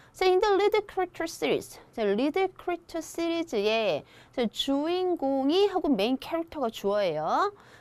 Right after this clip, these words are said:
자, looks like. 자, look, 감각동사 나왔네요. 자, 뭐뭐처럼 보이다니까. 자, 감각동사 뒤에는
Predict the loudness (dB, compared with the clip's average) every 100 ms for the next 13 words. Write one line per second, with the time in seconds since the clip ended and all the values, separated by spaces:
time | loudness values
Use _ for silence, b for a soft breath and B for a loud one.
0 | B 2 2 0 -4 0 2 4 4 0
1 | -14 -6 0 2 2 0 0 -4 -8 -18
2 | -20 b b 0 2 2 0 -4 -6 -6
3 | -6 -4 -4 -2 -2 0 -4 -4 -4 -6
4 | -6 -8 B B B 2 4 6 6 4
5 | 2 -4 -4 -2 0 0 -2 -4 -2 -2
6 | -4 -4 -4 -6 -6 -6 -8 -8 B B
7 | 0 2 2 0 -10 -14 -10 -8 -4 -2
8 | 0 0 0 -2 -4 -4 -2 0 0 0
9 | -2 -4 -4 -4 -4 0 4 4 2 2
10 | 2